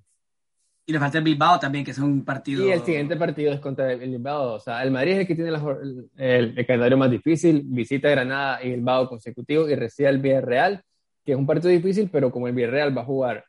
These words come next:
Speaker 2: eh, tres días después la final de la Europa League, muy probablemente salga con bancas en ese partido. Entonces, ahí sí no creo que, yo creo que ese partido lo va a ganar seguro, y mis dudas son obviamente Granada y, y, y sobre todo el Bilbao.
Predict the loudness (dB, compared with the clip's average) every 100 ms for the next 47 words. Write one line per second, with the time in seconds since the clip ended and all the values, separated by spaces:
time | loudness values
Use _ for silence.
0 | _ -10 -8 -2 0 4 4 2 0 0
1 | 0 -4 -6 -2 0 2 0 0 -2 -2
2 | -2 -6 -2 -2 0 -2 -2 -4 -6 -6
3 | -6 -6 -4 -2 -4 -8 -12 -20 -18 -6
4 | 0 0 -2 _ _ _ _ _ _ _
5 | -6 0 2 4 2 0 -2 _ _ _
6 | _ _ 0 4 4 4 4 4 4 4
7 | 4 4 2 2 0 -10 _ _ _ _
8 | _ _ _ _ -8 -2 0 2 0 -2
9 | 0 0 2 0 -2 -6 -6 -2 0 0
10 | -2 _ _ -4 -2 -2 0 0 0 -2
11 | -6 -4 -4 -4 -4 -2 0 0 -2 -6
12 | -4 -4 -4 -6 -10 -6 -6 -2 0 4
13 | 4 4 4 4 4 4 4 4 0